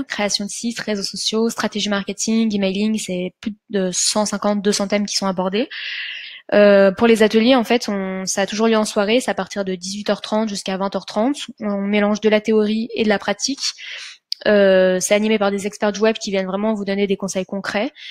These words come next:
Euh, vous pouvez nous retrouver au sein des espaces de coworking, au sein des C C I, au sein des C M A. Voilà, on tourne au niveau des différents lieux.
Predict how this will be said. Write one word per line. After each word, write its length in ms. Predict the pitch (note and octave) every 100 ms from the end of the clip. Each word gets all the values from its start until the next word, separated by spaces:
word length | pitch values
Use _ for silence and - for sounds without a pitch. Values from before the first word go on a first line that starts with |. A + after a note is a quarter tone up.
| - - _
Euh, 300 | G3+ G3 F#3
vous 100 | F3+
pouvez 180 | F#3+ G#3
nous 80 | G#3
retrouver 360 | G3 G#3+ G#3 G#3
au 40 |
sein 140 | G#3
des 180 | G#3 F#3+
espaces 240 | G3 G#3+ G3
de 60 |
coworking, 420 | G3 G3 - A3+
au 80 | G#3+
sein 140 | G3+ G3
des 140 | F#3+
C 120 | -
C 140 | - G#3
I, 180 | G#3
au 40 | G3+
sein 140 | G3
des 100 | F#3+
C 160 | F3+ G3+
M 140 | F#3+
A. 100 | G3
Voilà, 240 | G#3 F#3 F#3+
on 100 | F3+
tourne 280 | - A3+ G#3
au 40 |
niveau 240 | G3 F#3
des 120 | G3 F#3+
différents 340 | F3 F#3+ F3+
lieux. 240 | F3+ G3+